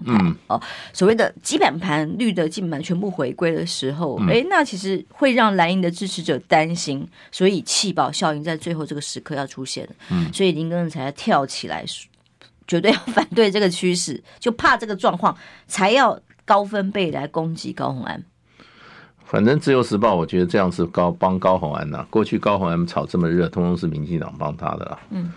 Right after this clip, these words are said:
Speaker 2: 所以民进党的选举技巧，我看是有问题的。
Speaker 1: 嗯。
Speaker 2: 他们哦，红-，高虹安真的选情完全是民进党打出来的。
Speaker 1: 是。
Speaker 2: 我认为一路把高虹安打到这个当选，打到当选为止啊。
Speaker 1: 嗯。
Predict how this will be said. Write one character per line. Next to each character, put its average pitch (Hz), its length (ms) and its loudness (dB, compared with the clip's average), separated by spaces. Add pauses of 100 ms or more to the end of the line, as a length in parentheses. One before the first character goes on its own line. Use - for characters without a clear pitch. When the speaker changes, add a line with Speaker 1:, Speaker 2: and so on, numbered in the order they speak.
(140)
Speaker 2:
所 123 80 0
以 107 60 4
民 101 140 6
进 120 120 4
党 85 160 2
的 85 80 2
选 92 220 0
举 85 140 -2
技 87 180 -4
巧， - 140 -6
我 90 80 -10
看 85 180 -4
是 85 140 -6
有 78 80 -6
问 85 220 -4
题 - 180 -10
的。 - 200 -10 (460)
Speaker 1:
嗯。 196 60 -6
Speaker 2:
他 - 60 0
们 98 100 2
哦， 95 280 2 (720)
红-， 110 300 2
高 135 220 6
虹 120 120 0
安 113 220 4
真 120 140 2
的 113 120 4
选 80 220 0
情 90 320 0
完 101 220 2
全 90 180 0
是 104 120 -2
民 82 180 2
进 90 100 -2
党 76 180 -8
打 - 140 -8
出 - 160 -12
来 - 120 -10
的。 - 80 -16 (440)
Speaker 1:
是。 175 260 -8
Speaker 2:
我 85 200 4
认 117 180 4
为 78 300 -4
一 123 160 4
路 127 120 4
把 85 140 2
高 101 260 0
虹 85 120 0
安 82 220 0
打 78 220 -2
到 95 160 2
这 87 140 -2
个 82 100 -2
当 87 240 0
选， - 160 -6 (320)
打 82 120 -4
到 90 120 2
当 90 220 0
选 80 240 -4
为 - 100 -10
止 - 160 -14
啊。 - 120 -14 (300)
Speaker 1:
嗯。 180 120 -6